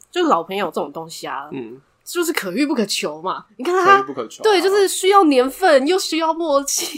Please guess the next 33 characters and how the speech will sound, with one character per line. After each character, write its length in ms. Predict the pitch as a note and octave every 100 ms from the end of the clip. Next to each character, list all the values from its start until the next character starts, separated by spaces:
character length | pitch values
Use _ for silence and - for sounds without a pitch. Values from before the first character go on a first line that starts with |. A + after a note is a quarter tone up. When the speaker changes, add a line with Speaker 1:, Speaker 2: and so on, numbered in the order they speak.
| - -
Speaker 2:
对。 340 | C#4+ D4 - - -
Speaker 1:
<laughs> 160 | A4+ -
很 320 | D#4 A#3 A#3+
难。 260 | A#3+ G#3 A#3 - -
Speaker 2:
对。 80 | - -
Speaker 1:
那 240 | - G4+ - _ _ C4+
有 140 | C4
些 140 | C4+ G4+
人 80 |
可 160 | C#4+ B3
能 100 | F#3
就 180 | G3+ C4+
真 180 | A3+ B3+
的 60 |
没 100 | F#3+
有 100 | F3+
办 220 | - F3+ A#2
法， 280 | - - -
或 120 | G3+
者 80 | -
是 120 | F3+
说， 280 | - F3 F3
Speaker 2:
嗯。 60 | - _ _ _
Speaker 1:
他 320 | - B3+ C4 C4+
或 160 | C#4
许 80 | A#3
就 140 | F3+
还 140 | G3+ D#3+
没 80 | E3+
有 100 | D3
遇 160 | D3 -
到。 220 | - - _
Speaker 2:
嗯。 300 | - A#2 A2+